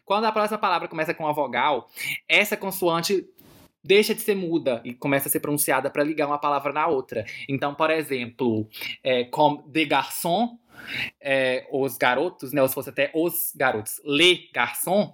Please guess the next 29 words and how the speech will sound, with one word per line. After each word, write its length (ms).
a 360
gente 120
não 60
pronuncia 280
o 60
S, 160
mas 140
se 20
fosse 320
homens, 460
tipo, 160
les 380
hommes, 380
ou 120
comme 400
des 240
hommes, 400
a 80
gente 120
pronunciaria 600
o 60
S. 460
Não 80
seria 240
de 340
homem, 320
é 100
des 460
hommes. 320